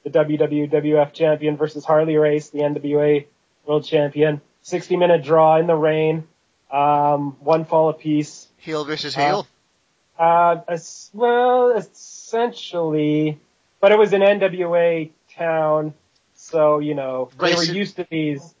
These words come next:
Speaker 2: Race is the de facto face, I would say.
Speaker 1: De
Speaker 2: That way.
Speaker 1: facto face, or they were used to these, these matches where, you know, you wouldn't really have the strict heel face or
Speaker 2: Yeah.
Speaker 1: scientific wrestler rule breaker,
Speaker 2: Sure.
Speaker 1: uh, as we like to say on Titans of Wrestling, dynamic.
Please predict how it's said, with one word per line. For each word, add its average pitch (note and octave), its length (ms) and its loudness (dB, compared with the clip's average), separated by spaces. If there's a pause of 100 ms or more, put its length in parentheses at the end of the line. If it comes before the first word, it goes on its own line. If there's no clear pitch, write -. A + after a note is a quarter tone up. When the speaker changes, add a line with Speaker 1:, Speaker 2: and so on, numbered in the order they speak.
(120)
Speaker 2:
Race F3 280 -4
is D3+ 120 -6
the C#3 80 -12
de C#3+ 120 -10
facto C3 460 -8
face, G#2+ 400 -12
I A2+ 60 -12
would G#2+ 140 -16
say. A2+ 260 -12
Speaker 1:
De A#2 80 -14
Speaker 2:
That C3 140 -8
way. - 60 -8
Speaker 1:
facto E3 400 2
face, D3+ 520 -4
or F3+ 80 -2
they G#3 140 4
were G3+ 100 0
used F#3+ 300 -6
to E3+ 80 -8
these, D3 300 -6
these C#3 340 -12
matches C3+ 560 -6
where, A#2+ 420 -4
you A#2+ 180 -12
know, A#2+ 120 -8
you A#2 140 -14
wouldn't B2 220 -8
really A2+ 200 -6
have B2 280 -2
the A#2 80 -8
strict - 420 -4
heel B2 460 -6
face A2+ 420 -4 (360)
or B2 320 0
Speaker 2:
Yeah. A2+ 120 -12
Speaker 1:
scientific C3 540 -2
wrestler C3 380 -2
rule B2+ 320 -2
breaker, A#2 440 -4 (380)
Speaker 2:
Sure. C3 180 -12
Speaker 1:
uh, B2+ 360 0
as C#3+ 200 -2
we D#3 120 2
like C#3+ 220 2
to C#3 60 -14
say C#3 200 -2
on B2+ 120 -2
Titans C3 240 -4
of A#2+ 80 -8
Wrestling, C3+ 280 -2
dynamic. C#3+ 680 2